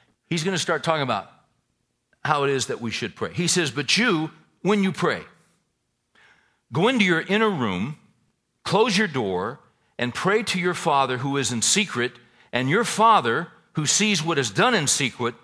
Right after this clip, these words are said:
will reward you." What Jesus is saying here is when you pray,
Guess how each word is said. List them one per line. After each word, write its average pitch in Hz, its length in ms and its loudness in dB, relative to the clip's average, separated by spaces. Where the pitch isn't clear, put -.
will 135 140 -2
reward 123 420 -2
you." 82 120 -10
What 165 160 -2
Jesus 240 400 2
is 135 80 -2
saying 190 400 2
here 101 280 -2
is 117 380 0
when 131 200 -2
you 240 120 2
pray, 143 560 0